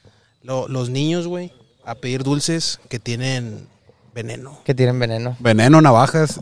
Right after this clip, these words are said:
Speaker 3: y demás cosas dañinas.
Speaker 2: ¿Qué nos contaban, güey, nuestros jefes de chicos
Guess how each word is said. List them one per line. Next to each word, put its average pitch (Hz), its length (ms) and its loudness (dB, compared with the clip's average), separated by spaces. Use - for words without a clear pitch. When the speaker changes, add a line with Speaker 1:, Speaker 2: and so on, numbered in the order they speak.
Speaker 3:
y 120 220 4
demás 107 440 2
cosas 123 400 0
dañinas. 110 720 2
Speaker 2:
¿Qué 214 100 4
nos 277 160 2
contaban, 262 460 4
güey, 277 200 4
nuestros 220 360 -2
jefes 202 280 0
de 233 100 2
chicos 202 600 0